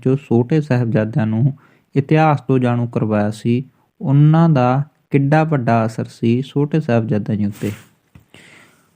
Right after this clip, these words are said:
ਮਾਤਾ ਗੁਜਰ ਕੌਰ ਜੀ ਨੇ ਦੱਸਿਆ ਸੀ ਕਿ ਕਿਵੇਂ ਉਹਨਾਂ ਦੇ ਵਡੇਰਿਆਂ ਨੇ ਧਰਮ ਦੀ ਖਾਤਰ ਸ਼ਹਾਦਤਾਂ ਦਿੱਤੀਆਂ।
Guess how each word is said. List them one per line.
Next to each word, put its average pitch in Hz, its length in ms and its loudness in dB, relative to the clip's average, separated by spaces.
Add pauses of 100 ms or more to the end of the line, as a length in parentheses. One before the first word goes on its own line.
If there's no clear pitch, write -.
ਮਾਤਾ 123 320 4
ਗੁਜਰ 151 360 -2
ਕੌਰ 147 240 2
ਜੀ 143 140 0
ਨੇ 151 140 2
ਦੱਸਿਆ 131 400 -2
ਸੀ 131 140 -2
ਕਿ 143 200 0
ਕਿਵੇਂ 139 500 0
ਉਹਨਾਂ 135 320 0
ਦੇ 143 120 0
ਵਡੇਰਿਆਂ 117 580 2
ਨੇ 113 400 0 (400)
ਧਰਮ 135 340 0
ਦੀ 123 140 0
ਖਾਤਰ 120 520 -4
ਸ਼ਹਾਦਤਾਂ 135 580 -4
ਦਿੱਤੀਆਂ। 110 380 -6